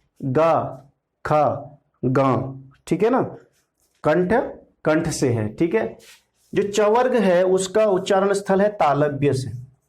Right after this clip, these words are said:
ठीक है ना, तालव्य से, ठीक है। अब देखिए चा, छा, जा, झा, यानी मुंह के जो ऊपर का सतह है उसका पिछ-, पिछला जो भाग है उस पे लग रहा है ना, और जीभ लग रही है,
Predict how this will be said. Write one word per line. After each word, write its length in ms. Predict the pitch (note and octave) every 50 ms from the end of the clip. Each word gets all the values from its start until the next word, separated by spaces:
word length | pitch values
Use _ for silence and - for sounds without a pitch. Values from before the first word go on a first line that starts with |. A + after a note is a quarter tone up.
| _ _ -
ठीक 180 | - D3+ D3+
है 60 | A3 A3
ना, 100 | G#3 C#3+ B2 B2 - - _ _ _ -
तालव्य 520 | - C3+ C3+ C#3+ D3+ D#3 C#3 C3 C3 B2+
से, 220 | A2+ - B2 A#2+ - - -
ठीक 180 | - F3 F3+ G3
है। 260 | D#3+ A#2+ - - - - -
अब 80 | D#3
देखिए 260 | D3+ F3+ F3 F3+ F3+ D3+ -
चा, 260 | - - - E3+ D3 B2+ G#2+ - - - _ _ _ _ _ _ _ _ _ _ _ -
छा, 480 | - - D#3+ D3 B2 G#2+ G2+ - - - _ _ -
जा, 300 | B2+ A2 - C#3+ C#3+ C#3 C3 A2+ - - - - - _ -
झा, 160 | - - D3 C#3 - - - - - -
यानी 140 | E3+ F#3 G#3
मुंह 260 | G3 E3 D3+ D#3+ E3+
के 140 | F3 - G3
जो 140 | G3 G#3 G3
ऊपर 280 | F#3 F3 F3+ F#3+ F#3
का 100 | F#3 G3 F#3+
सतह 360 | F#3+ - D#3+ D3 D#3+ D#3+ E3
है 340 | D#3 D#3 D3 D#3 F3+ - - - _ _ - _ _ _ -
उसका 320 | - D#3+ D#3+ - - G3
पिछ-, 440 | G3 G3 G3 - F#3+ F3+ F#3 - - - - E3+ - -
पिछला 320 | - - - F#3 F#3+ G3
जो 140 | G3 G3 F#3
भाग 320 | - C3 C3+ C3+ C#3 C#3+
है 140 | C3 A#2+ A#2
उस 200 | A#2 C3 B2+ -
पे 100 | - F3
लग 200 | E3+ D#3 D3+ D#3
रहा 220 | E3 D3+ C3 B2 A#2
है 100 | A2+ A2+
ना, 220 | A#2+ E3 F#3 F3+ - _ _ _ _
और 100 | - C#3
जीभ 280 | C3 A#2+ C#3 D#3 F#3 F3
लग 180 | E3+ D#3 C#3 B2+
रही 260 | A#2+ A2 G2+ G2+ G2
है, 140 | G2 G2